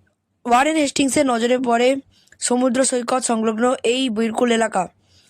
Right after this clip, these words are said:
সেই সময় ওই এলাকার পরিবেশ ছিল মনোরম। এই পরিবেশ মুগ্ধ করে তাকে। সমুদ্র সংলগ্ন হে-, এলাকায়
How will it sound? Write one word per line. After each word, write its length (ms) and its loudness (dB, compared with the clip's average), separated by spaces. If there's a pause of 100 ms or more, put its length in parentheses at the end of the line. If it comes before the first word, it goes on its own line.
সেই 200 0
সময় 420 0 (260)
ওই 260 -4 (540)
এলাকার 440 2
পরিবেশ 440 0
ছিল 160 -2
মনোরম। 420 0 (480)
এই 120 2
পরিবেশ 440 0
মুগ্ধ 240 -4
করে 240 -2
তাকে। 340 -2 (420)
সমুদ্র 420 2
সংলগ্ন 680 0 (360)
হে-, 80 0 (320)
এলাকায় 580 -4